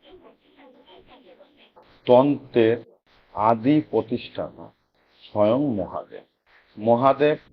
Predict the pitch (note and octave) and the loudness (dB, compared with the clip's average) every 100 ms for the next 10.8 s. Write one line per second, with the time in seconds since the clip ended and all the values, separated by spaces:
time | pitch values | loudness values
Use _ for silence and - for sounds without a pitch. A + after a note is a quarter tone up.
0 | _ _ _ _ A2 A2 G#2+ - D#3 - | _ _ _ _ -4 -4 -4 -4 -6 -8
1 | _ _ - A#2 - - - - - _ | _ _ -12 -10 -10 -18 -18 -20 -20 _
2 | _ _ _ A2 A2 A2 A#2 A#2 B2 C#3 | _ _ _ -4 -4 0 2 2 2 0
3 | C#3 C3 A#2+ - - C3+ - G2+ G#2 - | 0 0 -4 -4 -12 -10 -6 -6 -6 -4
4 | B2+ A#2+ F#2+ G2 G2+ G#2+ A#2 - - E2+ | -4 -4 -6 -6 -6 -4 -6 -8 -14 -20
5 | - _ _ _ _ _ G#2 A2+ D3 D3+ | -20 _ _ _ _ _ -6 0 2 4
6 | E3 D#3+ _ - _ _ _ C3 C3 F#2+ | 2 0 _ -20 _ _ _ 2 2 0
7 | - G#2 - - _ _ - - G2+ G2 | -4 -4 -6 -16 _ _ -20 -4 -2 -2
8 | - A#2 A#2 C3 D#3+ - B2 G#2 F#2 F2+ | -4 0 2 4 2 0 -2 -2 -4 -8
9 | G#2 C3 _ _ _ _ _ A2+ G#2+ B2 | -8 -10 _ _ _ _ _ -8 -6 -2
10 | D#3+ E3 - E3 - E3+ E3 - | -2 -4 -6 -10 -4 -2 -2 -2